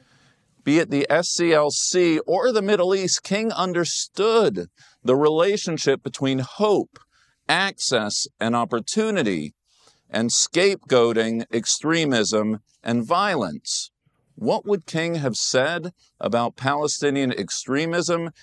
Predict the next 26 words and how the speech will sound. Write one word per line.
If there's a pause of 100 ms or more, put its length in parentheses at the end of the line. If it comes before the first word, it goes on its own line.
(140)
given
his
adherence (260)
to
nonviolent
principles
of
civil
disobedience? (680)
I
would
like
to
think (340)
that
he
would
be
horrified. (760)
That
said,
fifty
years
after
Israel's
occupation